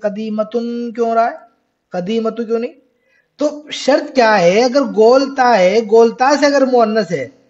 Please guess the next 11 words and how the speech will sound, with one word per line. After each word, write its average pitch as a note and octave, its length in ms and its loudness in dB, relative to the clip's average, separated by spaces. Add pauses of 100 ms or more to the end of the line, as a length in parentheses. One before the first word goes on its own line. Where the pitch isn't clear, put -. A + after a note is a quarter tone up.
(200)
तो A3+ 60 -2
मैं C4 100 0
इसको C4+ 180 -2
तानीस A#3 440 0
बित्ता A#3+ 260 0
ही B3 100 4
लिख B3 140 4
देता F3 180 -2
हूँ, D3 160 -4
तानीस G3+ 760 -4 (220)
बित्ता। F3 440 -10